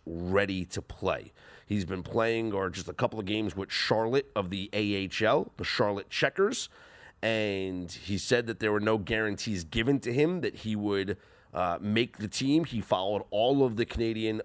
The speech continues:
Olympic protocols that they had given to him, uh,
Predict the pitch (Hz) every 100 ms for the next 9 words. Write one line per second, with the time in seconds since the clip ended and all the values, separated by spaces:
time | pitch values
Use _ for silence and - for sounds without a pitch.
0 | 101 101 110 101 101 - - 127 131 117
1 | - 82 82 87 95 80 85 80 76 135
2 | 147 90 87 80 82 85 101 - - -
3 | - 92 92 87 85 82 82